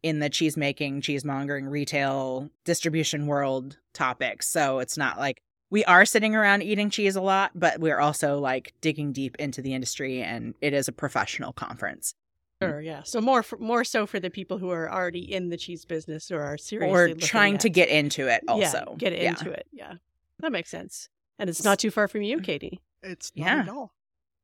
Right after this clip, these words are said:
Speaker 1: Come and hang out in Des Moines in July. So those are, that's the main one that I go to.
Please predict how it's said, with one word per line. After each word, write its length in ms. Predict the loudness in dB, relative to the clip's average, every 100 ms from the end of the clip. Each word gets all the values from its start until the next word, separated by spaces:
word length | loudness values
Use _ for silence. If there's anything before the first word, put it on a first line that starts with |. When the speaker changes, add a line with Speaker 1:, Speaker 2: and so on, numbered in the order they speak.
| _ _ _
Speaker 1:
Come 180 | -2 0
and 100 | 2
hang 200 | 0 0
out 100 | 0
in 60 | 0
Des 60 | 0
Moines 440 | 0 0 -2 -4 -6
in 280 | -6 -4
July. 520 | -2 -4 -2 -6 -8 -10 _ _ _
So 160 | -2 4
those 280 | 8 8 8
are, 120 | 0 0 4
that's 280 | 4 4 -12 _ _
the 100 | 0
main 320 | 4 4 4
one 160 | 4 2
that 120 | 4
I 500 | 4 4 2 0 -2 -6 _ _
go 180 | 0 0
to. 520 | 0 -4 -2 -2 -2